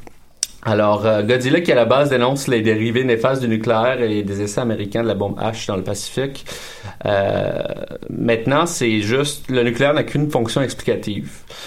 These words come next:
C'est la raison de son origine, c'est tout. En fait, c'est pas tout parce que, euh,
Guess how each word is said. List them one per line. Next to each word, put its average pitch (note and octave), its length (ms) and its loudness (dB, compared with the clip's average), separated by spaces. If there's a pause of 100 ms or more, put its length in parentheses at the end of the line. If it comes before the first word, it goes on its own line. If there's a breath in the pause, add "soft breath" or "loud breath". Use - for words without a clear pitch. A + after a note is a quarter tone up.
(140 loud breath)
C'est - 120 0
la A#2+ 60 6
raison A2+ 200 4
de C#3 60 0 (200)
son A2 100 0
origine, A#2+ 440 2
c'est C#3 240 -4
tout. E3 200 -2 (260 loud breath)
En - 100 2
fait, A#3 120 4
c'est F#3+ 80 2
pas C#3 120 2
tout A3+ 200 -2
parce B2 240 0
que, - 140 -4
euh, A2 840 4